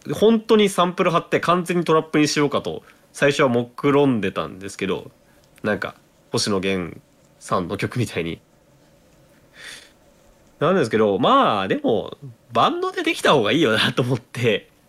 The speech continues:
まあ、ちょうどいいところに、えー、収めたんですけど、バンドで一回合わせてみて、「あ、じゃあこういう風にしよう」っつってドラムと相談して。で、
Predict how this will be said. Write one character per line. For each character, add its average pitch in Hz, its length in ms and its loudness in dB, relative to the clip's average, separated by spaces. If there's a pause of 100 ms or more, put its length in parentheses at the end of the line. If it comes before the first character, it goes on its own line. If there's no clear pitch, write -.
(180)
ま 151 120 2
あ、 120 60 0
ち - 100 -6
ょ 131 80 4
う - 20 2
ど 131 120 4
い 139 40 4
い 127 40 0
と 117 80 -4
こ 95 100 -4
ろ 92 100 -2
に、 85 240 -8 (1120)
え 92 220 0
ー、 95 380 0
収 120 160 0
め 104 100 0
た 92 140 -6
ん 78 140 -10
で 87 80 -6
す - 100 -10
け 95 100 -4
ど、 85 160 -8 (340)
バ 120 100 2
ン 113 40 0
ド 107 60 -2
で 107 60 -2
一 107 100 -2
回 120 100 0
合 120 40 4
わ 123 80 2
せ - 60 -8
て 113 80 -8
み 92 80 -8
て、 - 120 -10
「あ、 120 80 -2
じ 131 60 0
ゃ 139 40 0
あ - 40 -4
こ 139 120 2
う 143 40 4
い 139 40 2
う - 20 -6
風 160 100 0
に 110 80 0
し - 140 -6
よ 101 180 0
う」 - 40 -2
っ - 20 -12
つ - 100 -14
っ - 40 -18
て 90 100 -12
ド 92 100 -2
ラ 92 80 -2
ム 92 60 -6
と 90 100 -4
相 87 140 -4
談 85 120 -4
し - 80 -16
て。 - 220 -10 (1700)
で、 117 480 2